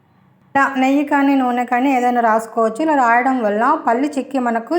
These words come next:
ఈజీగా రిమూవ్ అవుతుందండి ప్లేట్ నుండి. ఇప్పుడు మన పాకం అయితే చూసేద్దాం. పాకము ముదురు పాకం రావాలండి. మనకు పాకం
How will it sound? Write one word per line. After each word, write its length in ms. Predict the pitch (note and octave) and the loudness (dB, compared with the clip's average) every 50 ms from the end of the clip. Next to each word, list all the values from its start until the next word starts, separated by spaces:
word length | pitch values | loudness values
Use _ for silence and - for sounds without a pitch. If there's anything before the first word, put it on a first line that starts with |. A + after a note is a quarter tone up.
| E4 C4+ C4+ | 0 0 0
ఈజీగా 280 | C#4 C4 C#4+ C4 B3+ A3+ | 0 0 0 0 0 0
రిమూవ్ 240 | A3+ A3 G#3+ G#3 G3+ F#3+ | 2 0 0 0 0 0
అవుతుందండి 500 | F#3+ F#3+ - G3 G3 G3 F#3+ F#3+ G3 G3 - | -2 -4 -4 -2 0 0 0 -2 -4 -4 -2
ప్లేట్ 240 | G#3 G3 F#3+ G3 G3 F#3+ | -2 -2 -2 -4 -4 -6
నుండి. 260 | F#3 F#3 F#3 A3+ D4 G4+ A4+ - - - - _ _ _ _ _ - _ _ _ _ - A#3 | -4 -4 -2 -2 -4 -4 -6 -8 -14 -18 -20 _ _ _ _ _ -20 _ _ _ _ -10 -8
ఇప్పుడు 180 | G3+ A#3 A3+ A3 G#3+ | -4 -4 -2 -2 -2
మన 80 | G#3+ G#3+ G#3+ A#3+ | -2 -2 -2 0
పాకం 320 | G#3+ G#3+ A3+ - C#4 B3 A#3 | 0 0 0 0 -2 -2 -2
అయితే 140 | A3 - A#3 A3 - | -4 -4 -4 -4 -4
చూసేద్దాం. 540 | G#3+ G#3 G#3 - F#3+ F3+ F#3+ A#3 C4 E4+ G#4 G#4+ G4 C#4+ - - - | -6 -6 -4 -4 -4 -2 0 0 0 0 -2 -4 -8 -12 -6 -2 0
పాకము 480 | G#3+ G#3+ A#3+ C4 C4 D4+ D4 C#4+ D#4+ F#4 F#4+ E4+ | 2 2 2 0 0 0 0 2 2 0 0 0
ముదురు 260 | C4+ B3 A3+ D4+ D#4 - - | -2 0 0 0 0 2 2
పాకం 280 | C4 B3 B3 - B3+ B3 A#3 A3+ G#3+ | 2 2 0 -2 -4 -2 0 2 2
రావాలండి. 640 | G#3 G#3+ G#3 G#3 G#3 G3+ G3 G3 G3 G3 G3 G3 G#3 G#3 - - - - - - - B3 | 2 2 2 2 0 0 -2 -2 -2 -2 -2 -4 -6 -6 -10 -16 -20 -20 -20 -8 -4 -2
మనకు 320 | A#3+ A#3+ A#3+ A#3+ A#3+ B3+ B3 B3 B3+ B3+ B3+ B3+ B3 A#3 A#3 - - - | -2 -2 -2 -2 -2 0 0 2 2 2 2 0 -2 -4 -8 -10 -4 0
పాకం 360 | B3 A3+ A3 B3 B3 - C#4+ | 2 4 4 4 2 2 2